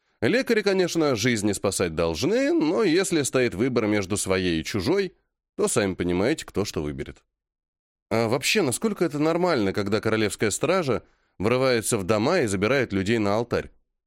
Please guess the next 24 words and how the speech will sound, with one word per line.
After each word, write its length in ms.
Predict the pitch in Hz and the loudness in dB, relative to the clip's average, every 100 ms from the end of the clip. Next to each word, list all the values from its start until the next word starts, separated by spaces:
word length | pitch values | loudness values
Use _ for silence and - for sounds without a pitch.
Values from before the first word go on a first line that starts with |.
| _ _ _ _ _ - | _ _ _ _ _ -4
«Официально 640 | 92 208 180 180 202 185 | -2 -2 0 2 2 2
этого 320 | 143 156 165 | 2 0 -2
в 40 | - | -2
стране 340 | 131 117 110 | 0 0 2
нет». 340 | 98 123 - _ _ _ _ _ _ _ - | 2 0 -4 _ _ _ _ _ _ _ -4
«Как 260 | 123 - | -4 -2
нет? 380 | 95 101 82 - | -2 0 -2 -2
А 140 | 92 87 | -2 0
договор 460 | 107 104 101 120 | 0 0 0 -2
с 60 | - | -2
моей 180 | 101 87 | -2 0
матерью?» 480 | 101 110 95 85 _ _ _ _ _ _ _ _ _ _ - | -2 -2 -4 -6 _ _ _ _ _ _ _ _ _ _ -4
Забавно, 560 | 113 160 175 160 131 120 | 0 2 2 0 0 0
но 160 | 131 | 0
я 100 | 135 | 0
даже 200 | 135 131 | 0 -2
сам 260 | 135 147 120 | 0 0 0
не 60 | |
почувствовал 520 | 110 110 117 - 110 104 | -2 -2 -4 -4 -4 -2
фальши, 440 | 131 151 160 123 | 0 0 -2 -6
когда 260 | 104 95 101 | -4 -4 -2
сказал 380 | 107 98 120 | -2 0 0
«моя 400 | 117 107 104 101 | 0 0 0 0
мать». 420 | 101 95 73 - | 0 -2 -4 -10